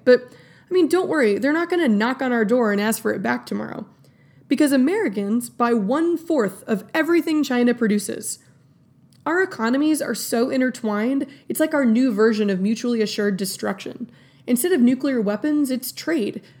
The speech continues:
No one in the U S would be dumb enough to go to war with China, even if it's just a trade war, because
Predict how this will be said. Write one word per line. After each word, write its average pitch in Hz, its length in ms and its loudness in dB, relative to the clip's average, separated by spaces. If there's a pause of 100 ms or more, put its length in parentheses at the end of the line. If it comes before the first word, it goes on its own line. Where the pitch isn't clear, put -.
(160)
No 269 160 6
one 339 160 4
in 330 80 4
the 302 100 4
U 247 160 2
S 220 160 -2
would 214 100 -4
be 214 100 0
dumb 226 320 0
enough 196 220 -2
to 202 100 -4
go 214 120 2
to 208 60 2
war 214 240 2
with 190 140 -2
China, 208 380 -4 (120)
even 320 320 0
if 339 140 -2
it's 277 120 -4
just - 220 -4
a 302 80 -2
trade 339 380 -2
war, 185 260 -6
because 226 320 0